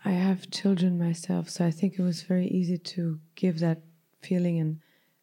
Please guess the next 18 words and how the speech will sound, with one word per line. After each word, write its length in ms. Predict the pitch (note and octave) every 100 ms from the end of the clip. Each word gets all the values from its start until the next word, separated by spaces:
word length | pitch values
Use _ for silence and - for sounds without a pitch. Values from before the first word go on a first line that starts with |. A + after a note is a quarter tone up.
| _ _
so 200 | - F#3
whenever 340 | F#3 F#3 F#3 F3+
I 80 | F3
was 200 | F3 F3
on 140 | E3+
set, 300 | - F3 E3
I, 100 | E3 -
I 80 | E3
felt 300 | - F3+ -
like, 280 | E3 - _ _ _ _ _ _
we, 140 | G3 - -
I 100 | F#3+
mean, 240 | F#3+ G3 -
we 160 | F#3+ G3
grew 220 | G3 F#3+
very 300 | E3+ F3 E3
close, 500 | D#3+ D#3+ D3 - - -
actually. 480 | E3 - - E3